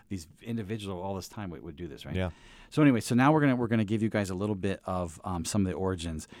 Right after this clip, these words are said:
Speaker 1: Um, this, I, I, I'm a history buff, and so I like reading about how the Bible was formed.
Speaker 2: Mm-hmm.
Speaker 1: Um, some people don't, but others, it's more that background that encourages them to go, right? So this, this is just a highlighted, we could do a whole episode just on this,
Speaker 2: Yeah.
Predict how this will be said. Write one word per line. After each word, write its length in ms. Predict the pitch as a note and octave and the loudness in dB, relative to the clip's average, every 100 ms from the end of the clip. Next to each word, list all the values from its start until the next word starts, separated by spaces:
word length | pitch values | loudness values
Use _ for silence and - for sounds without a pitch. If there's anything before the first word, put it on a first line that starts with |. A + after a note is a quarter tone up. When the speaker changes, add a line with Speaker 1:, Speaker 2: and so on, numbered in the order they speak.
| - - - | -20 -20 -16
Speaker 1:
Um, 560 | - B2 A2 G2+ F#2 - _ _ _ - | -2 2 2 2 -2 -6 _ _ _ -12
this, 440 | G#2+ B2+ D3 - - | 4 6 6 2 -8
I, 160 | - G#2+ - | -6 -6 -4
I, 300 | A2 G#2+ C#3+ | -6 2 6
I'm 80 | D3+ | 6
a 20 | |
history 320 | B2 A#2+ C3+ | 6 4 0
buff, 340 | A2+ B2 A2+ - | 4 4 2 -6
and 100 | G#2 | -4
so 220 | - G#2+ | -2 -4
I 160 | G2 G#2+ | -2 0
like 300 | G#2+ G#2+ A#2 | 2 2 0
reading 440 | A#2 B2 B2+ C3 A2 | -2 0 2 2 2
about 220 | A2 A2+ | 0 0
how 180 | A#2 A2+ | -2 -2
the 80 | |
Bible 280 | A2+ A2 A#2+ | 0 0 0
was 120 | A#2 | -2
formed. 400 | - A#2+ A#2+ A#2+ | -4 -4 0 -2
Speaker 2:
Mm-hmm. 580 | A#2+ A2+ G2+ F#2 - - | -2 -4 -4 -8 -14 -4
Speaker 1:
Um, 540 | A2 G#2 G2 F#2+ F#2 D#2 | 0 2 2 0 -2 0
some 160 | B2 | 0
people 200 | A2+ G#2+ | 2 0
don't, 480 | F#2 A2 G#2+ G#2+ G2 | 0 0 0 -2 -4
but 140 | G2+ - | -6 -2
others, 420 | G#2+ A2 G#2+ G2 | 2 2 2 0
it's 200 | G2+ - | -8 -4
more 220 | G#2+ G#2 | 0 0
that 180 | G2+ F2 | -2 0
background 420 | G2+ G2+ - G2+ | 0 0 0 0
that 80 | F2+ | 0
encourages 440 | F2 - F#2+ E2 | -4 -4 -6 -4
them 100 | F2 | -8
to 80 | D#2 | -8
go, 220 | D#2 D2+ | -8 -8
right? 240 | C#2 D#2+ - | -6 -8 -4
So 100 | G#2 | 0
this, 180 | A#2 - - - | 0 -2 -14 -2
this 160 | D#3 D3 | 0 2
is 100 | A#2 | 2
just 240 | B2 - | 2 2
a 80 | G2+ | 0
highlighted, 640 | - G#2 A2 G#2+ G#2 G2+ | 2 2 4 4 2 0
we 120 | G2+ | 0
could 140 | B2+ G#2 | 0 0
do 120 | F#2+ | -2
a 40 | |
whole 240 | E2+ G2 F#2+ | -2 -2 -2
episode 400 | F2+ F2 F2 D2+ | -4 -6 -8 -8
just 340 | E2 E2+ - | -10 -10 -10
on 160 | D#2 D2 | -10 -8
this, 380 | E2 F#2 F#2 - | -8 -6 -8 -6
Speaker 2:
Yeah. 220 | F2 D2+ | -4 -4